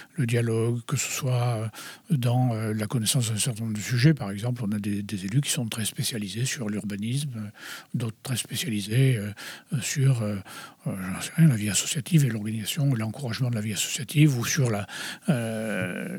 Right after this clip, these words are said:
l'environnement, euh, des compétences particulières qu'ils ont acquises parce qu'ils ont travaillé. Bon, je crois que tout cela mérite d'être valorisé. Euh, et, euh,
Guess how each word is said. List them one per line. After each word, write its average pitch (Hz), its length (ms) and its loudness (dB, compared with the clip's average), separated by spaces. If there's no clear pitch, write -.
l'environnement, 113 880 2
euh, 104 180 -4
des 104 140 -4
compétences 107 420 -4
particulières 135 520 4
qu'ils 117 260 -2
ont 107 100 2
acquises 156 380 6
parce - 180 -4
qu'ils 113 220 -2
ont 104 40 -6
travaillé. 117 600 4
Bon, 135 160 -2
je - 80 -4
crois - 120 -14
que - 60 -20
tout - 120 -12
cela 170 180 6
mérite 131 220 4
d'être 120 180 0
valorisé. 120 480 0
Euh, 160 600 -8
et, 135 400 6
euh, 110 520 -4